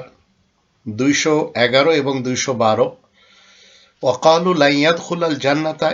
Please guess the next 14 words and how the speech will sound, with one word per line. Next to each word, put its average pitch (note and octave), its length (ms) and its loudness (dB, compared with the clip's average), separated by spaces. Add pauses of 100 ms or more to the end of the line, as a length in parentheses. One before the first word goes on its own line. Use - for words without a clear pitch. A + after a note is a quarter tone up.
ইল্লা B2+ 360 2
মান B2 300 -2
কানা D#3 360 2
হুদান E3+ 540 -6
আও B2 180 0
নাসারা, A2+ 540 -2 (1000)
তিলকা E3+ 380 0
আমানিয়ুহুম, C3 1300 0 (840)
কুল C#3+ 300 4 (360)
হাতু E3+ 480 -4
বুরহানাকুম C3 680 -2
ইন A#2+ 140 -4
কুনতুম A#2 380 -6
সাদিকিন।" G#2 680 -6